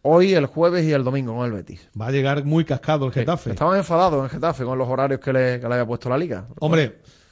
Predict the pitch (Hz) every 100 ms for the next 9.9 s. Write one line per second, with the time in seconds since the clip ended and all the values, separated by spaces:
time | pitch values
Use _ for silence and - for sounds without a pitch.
0 | - 120 127 123 143 165 165 156 143 131
1 | 123 95 92 - - 139 127 156 160 170
2 | 170 170 165 160 160 156 151 - 143 147
3 | 147 123 107 101 123 131 135 139 151 147
4 | 143 147 147 160 180 - _ 135 139 147
5 | 147 147 139 139 127 143 135 139 143 143
6 | 139 139 147 123 120 131 123 107 92 107
7 | 104 110 117 120 - 117 120 120 117 104
8 | 107 101 87 92 87 98 110 - 120 -
9 | 131 147 165 143 135 135 226 175 -